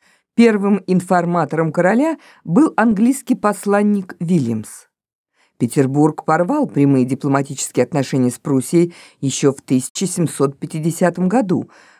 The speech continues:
но Англия вступила в союз с Пруссией, не порываясь с Россией, и Вильямс, связанный с Бестужевым, держал короля прусского в полном курсе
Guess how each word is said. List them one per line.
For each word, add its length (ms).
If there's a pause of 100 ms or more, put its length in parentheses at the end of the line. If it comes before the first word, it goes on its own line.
(100)
но 380
Англия 580
вступила 760
в 40
союз 400
с 60
Пруссией, 500
не 160
порываясь 580
с 80
Россией, 680 (400)
и 180
Вильямс, 640 (260)
связанный 600
с 80
Бестужевым, 760 (320)
держал 480
короля 440
прусского 680
в 160
полном 480
курсе 580